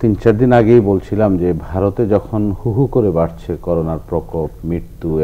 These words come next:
এবং সংক্রমণ এবং সংকটটা যখন বাড়ছে, তখন আমরা খুব close neighbor, আমাদের যে border পয়েন্টগুলো আছে প্রায় বিশটার মতো সীমান্ত দিয়ে যাতায়াত আছে এবং আমাদের, আহ,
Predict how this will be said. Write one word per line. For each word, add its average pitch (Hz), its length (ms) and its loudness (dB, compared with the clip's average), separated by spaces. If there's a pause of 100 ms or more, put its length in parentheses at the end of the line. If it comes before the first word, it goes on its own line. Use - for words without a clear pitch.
এবং 78 180 -6 (140)
সংক্রমণ 80 560 -6 (160)
এবং 80 200 -6 (160)
সংকটটা 123 500 4
যখন 90 280 0
বাড়ছে, 82 360 -6
তখন 98 220 -4 (400)
আমরা 101 260 -2 (360)
খুব 147 160 -2 (160)
close 139 460 8
neighbor, 87 400 0 (200)
আমাদের 90 380 -4
যে 85 220 -2 (380)
border 85 380 2
পয়েন্টগুলো 82 400 -2
আছে 73 320 -4
প্রায় 82 160 -2
বিশটার 85 440 -4
মতো 80 240 -6 (480)
সীমান্ত 95 280 0
দিয়ে 82 280 0
যাতায়াত 78 440 -2
আছে 78 340 -4 (440)
এবং 80 200 -6 (120)
আমাদের, 92 300 2
আহ, 87 400 -2